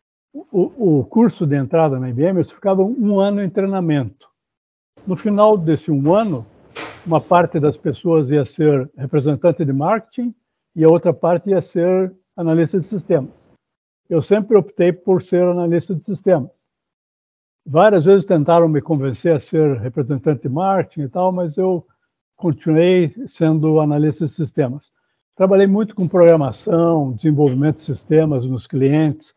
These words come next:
Naquela época, o analista de sistemas estava incluído no aluguel da máquina, certo? A I B M alugava os computadores para as grandes empresas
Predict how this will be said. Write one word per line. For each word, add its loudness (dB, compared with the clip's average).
Naquela 4
época, 0
o 0
analista 2
de -2
sistemas -2
estava 4
incluído 2
no 6
aluguel 4
da -4
máquina, -4
certo? -6
A 2
I 4
B 2
M 2
alugava 2
os -6
computadores -2
para -6
as -6
grandes -2
empresas 2